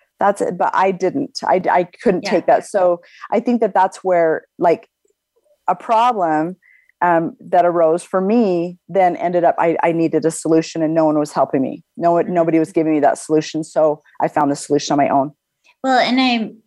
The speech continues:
Speaker 2: I'm so happy you did, because you're gonna share with, uh, with our listeners how we can get a hold of you and get the supplement, because I think it's good.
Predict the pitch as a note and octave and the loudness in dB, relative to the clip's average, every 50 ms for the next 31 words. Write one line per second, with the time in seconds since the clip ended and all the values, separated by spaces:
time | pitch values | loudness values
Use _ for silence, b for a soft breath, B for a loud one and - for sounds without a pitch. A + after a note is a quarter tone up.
0 | _ _ - G#3+ G#3 - D#4+ E4+ D#4+ D#4+ A3+ G3 F3+ F#3+ C#4 G4 - - - B3 | _ _ -8 -6 -2 0 0 0 2 0 -2 -4 -2 0 0 0 0 -2 -4 -6
1 | - B3 A3+ A#3 B3 C4+ B3+ B3 - - C#4+ D4+ D4 A#3+ - G#3 G3 G3+ - - | -6 -6 -4 -2 0 0 0 0 0 0 0 0 0 0 0 0 0 0 -2 -2
2 | G3+ G#3 A3 A3 A3 G3 G3 G3+ G#3+ D4 E4+ - A3+ G#3 G3+ G#3 - - A#3 A3 | -4 -4 -4 -2 0 0 0 2 0 0 -2 -2 -2 -2 -2 -2 -2 -2 0 0
3 | A#3 B3 A#3+ A#3+ G#3+ G#3 G#3 G#3+ G3+ G3+ - - A3 A3 D4+ E4 E4 B3+ G3+ A#3 | 0 0 0 -2 -2 -2 -2 -2 -2 -2 -2 -2 -2 0 2 2 2 0 -2 -4
4 | A#3+ B3 B3 A#3 A3+ G#3 C4 B3 - A#3+ A#3 - - C#4 D#4 - - A3+ G#3 F#3+ | -4 -2 -2 -2 -2 -2 -4 -4 -6 -10 -6 -4 -4 -4 -4 -4 -4 -2 0 0
5 | G3 F#3+ G3 G3 - - A3+ A#3 - A#3+ - A3+ A3+ G3+ F#3 - - - C#4 C#4 | 0 -2 -4 -4 -4 -2 0 0 0 0 0 -2 -2 -2 -4 -8 -6 -2 0 2
6 | B3+ G#3 | 2 0